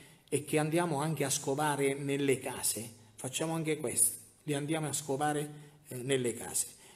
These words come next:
Io voglio dire grazie a quelli che danno sostegno a queste iniziative messe in campo, perché senza del loro, eh, aiuto, senza della loro generosità,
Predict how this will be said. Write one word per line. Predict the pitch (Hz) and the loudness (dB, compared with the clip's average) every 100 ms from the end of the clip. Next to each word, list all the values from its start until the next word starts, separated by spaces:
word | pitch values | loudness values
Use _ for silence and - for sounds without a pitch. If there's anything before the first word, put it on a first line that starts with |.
| - | 2
Io | 165 | 4
voglio | 151 139 147 | 6 4 4
dire | 160 151 131 147 | 4 6 6 2
grazie | 147 165 185 - 175 175 175 | 4 6 6 6 8 4 2
a | 135 | -4
quelli | - 160 156 151 147 | 2 6 8 8 6
che | 151 151 143 139 | 8 10 10 6
danno | 156 156 143 | 2 2 0
sostegno | 127 131 - 151 139 123 120 120 | 0 0 2 2 2 0 -4 -6
a | - 117 | -8 -6
queste | - 147 147 | 0 0 2
iniziative | 131 135 131 139 131 156 127 120 | 0 0 0 0 0 -2 0 0
messe | 143 127 - 117 117 - - - | 0 0 -2 -4 -8 -18 -20 -4
in | 160 147 | 0 0
campo, | - 107 113 | 0 -2 -2
perché | 123 143 151 | -2 0 2
senza | 143 190 160 135 | 4 4 2 2
del | 131 135 | 4 4
loro, | 160 151 127 117 - - - - _ - | 6 6 6 0 -6 -14 -18 -20 _ -16
eh, | 117 | -4
aiuto, | - 151 165 143 117 120 | 2 4 4 2 -2 2
senza | 180 180 175 | 4 4 4
della | 139 131 131 | 2 2 4
loro | 156 151 135 135 | 6 6 6 4
generosità, | 175 170 131 139 - 175 120 107 | 4 4 4 2 4 4 4 2